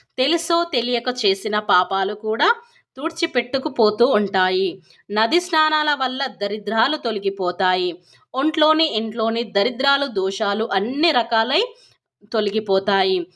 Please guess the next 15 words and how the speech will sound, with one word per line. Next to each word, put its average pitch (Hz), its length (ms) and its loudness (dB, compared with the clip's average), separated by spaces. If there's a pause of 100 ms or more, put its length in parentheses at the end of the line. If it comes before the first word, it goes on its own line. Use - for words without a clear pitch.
(200)
నది 226 280 0
స్నానం 302 460 0
అనేది 220 540 -4
అత్యంత 302 500 -2
ఉత్తమ 226 520 2
ఫలితాలను 220 640 0
ఇస్తుంది. 180 720 -4 (260)
అయితే 294 420 0 (260)
మరి 254 280 2
మీ 262 120 -4
ఈ 269 340 -6
యొక్క 254 300 0
అమావాస్య 294 680 2
రోజున, 269 340 -4
అంటే 254 540 0